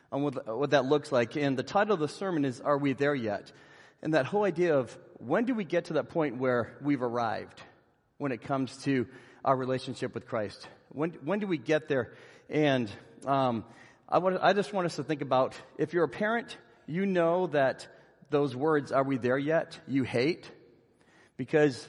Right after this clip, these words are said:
you, you, you get frustrated because you're going on a trip and it's an eight-hour trip and you're fifteen minutes into it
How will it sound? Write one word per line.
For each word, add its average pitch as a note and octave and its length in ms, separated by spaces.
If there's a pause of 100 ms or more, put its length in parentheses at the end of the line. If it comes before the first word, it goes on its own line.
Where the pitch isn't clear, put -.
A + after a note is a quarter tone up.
(120)
you, D3 200
you, C#3 200
you D3 100
get D#3 160
frustrated E3+ 480
because D3+ 420 (240)
you're F#3+ 140
going G3+ 300
on F3 100
a D#3 60
trip C#3+ 340 (200)
and C#3+ 140
it's C#3+ 240
an C3+ 140
eight-hour D#3 440
trip C3+ 340 (680)
and C3 140
you're B2+ 80
fifteen E3+ 420
minutes D#3+ 260
into C#3+ 300
it G2 140